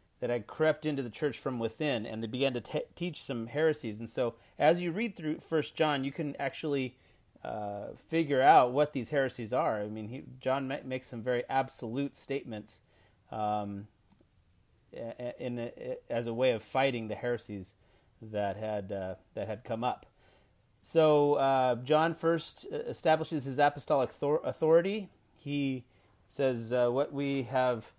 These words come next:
uh, what we have, what was from the beginning, what we have heard, what we have seen with our eyes, and what we have looked at and touched with our hands concerning the word of life."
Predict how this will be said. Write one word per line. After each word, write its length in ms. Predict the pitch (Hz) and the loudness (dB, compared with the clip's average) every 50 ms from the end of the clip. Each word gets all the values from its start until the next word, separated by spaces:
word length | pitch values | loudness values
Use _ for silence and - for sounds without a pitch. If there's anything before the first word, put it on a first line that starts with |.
| _ _ _ _ _ _ _ | _ _ _ _ _ _ _
uh, 520 | - 117 113 110 107 104 104 101 101 104 107 107 - - _ - | -6 -2 0 0 0 0 0 0 -2 -2 -4 -8 -10 -18 _ -12
what 220 | 208 143 131 131 | -6 -6 -4 -2
we 420 | 131 139 135 131 127 123 123 123 - - | -2 -2 0 0 -2 -4 -6 -10 -14 -8
have, 320 | 131 131 127 127 123 113 113 120 127 139 147 - _ _ _ - | -2 0 2 2 0 0 -4 -12 -16 -18 -20 -20 _ _ _ -2
what 120 | 156 160 | -2 0
was 140 | 160 151 - | 0 0 -2
from 160 | - 180 196 | -2 -2 0
the 80 | 190 180 | 0 0
beginning, 400 | 185 160 147 165 165 175 175 156 | 0 0 2 0 0 2 0 0
what 100 | 147 123 | 0 0
we 80 | 135 | 2
have 160 | 127 123 117 | 2 2 0
heard, 320 | - - 170 180 185 175 156 | 0 0 0 2 2 0 -2
what 100 | 139 127 | -4 -2
we 120 | 123 127 | -2 -2
have 160 | 120 110 101 | -2 -4 -4
seen 260 | - - - 165 175 170 | -6 -6 -4 -4 -2 -2
with 140 | 165 151 | -2 0
our 120 | 151 135 135 | 0 2 4
eyes, 280 | 139 151 160 165 143 127 | 4 4 2 2 0 -4
and 80 | 120 | -6
what 100 | 123 120 | -6 -6
we 100 | 117 120 | -4 -2
have 180 | 117 113 104 110 | -4 -4 -4 -4
looked 260 | 110 120 120 160 - | -4 -4 -4 -2 -2
at 200 | 170 160 - - | -2 -2 -2 -2
and 140 | 123 104 - | -6 -12 -12
touched 300 | - - 156 160 - - | -6 -2 -2 -2 -2 -4
with 160 | 151 143 143 | -8 -4 -2
our 140 | 131 120 113 | 0 -2 -2
hands 320 | 110 147 147 151 147 139 | -2 -4 -6 -6 -6 -8
concerning 400 | - 135 120 - 139 131 135 127 | -10 -12 -10 -8 -8 -8 -6 -6
the 60 | 123 117 | -6 -4
word 200 | 113 120 123 117 | -2 -2 -2 -2
of 180 | 110 104 101 | -4 -6 -4
life." 400 | 95 113 131 175 226 226 - - | -2 0 0 0 0 -2 -8 -16